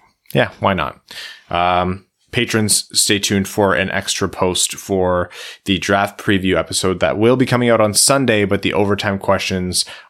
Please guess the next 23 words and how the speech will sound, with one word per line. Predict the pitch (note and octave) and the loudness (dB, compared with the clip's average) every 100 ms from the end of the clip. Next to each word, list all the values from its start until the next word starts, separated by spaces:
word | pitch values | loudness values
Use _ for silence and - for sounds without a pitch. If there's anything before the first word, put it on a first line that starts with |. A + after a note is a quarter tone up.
| _ | _
aren't, | G2 F#2 F#2+ F2 - - - | 2 4 2 2 0 0 0
uh, | E2 E2+ F2 E2+ | -2 0 2 0
are, | F#2 F2 D#2 - | 0 0 -2 -4
we're | - G2 | 0 0
gonna | F#2 | 0
take | - F2 | -2 -2
them | F2 | -2
on | E2 E2 | -2 -2
Thursday, | E2 D#2+ - C2 - | -2 -2 -4 -6 -10
which | - F2 | -6 -4
is | D#2 D2 - - _ _ _ _ - | -2 -2 -4 -6 _ _ _ _ -20
for | - G#2 | -2 2
us | A2+ - | 2 0
tomorrow, | A2 F#2+ F#2+ | 0 2 2
maybe | F#2 F#2+ | 2 0
by | F2+ F2 | 0 0
the | E2+ | -2
time | - F2 | -4 -4
you're | D#2+ | -4
listening | D#2 - E2+ | -4 -4 -6
to | - | -6
it | D#2 - | -6 -6
today. | - - | -8 -10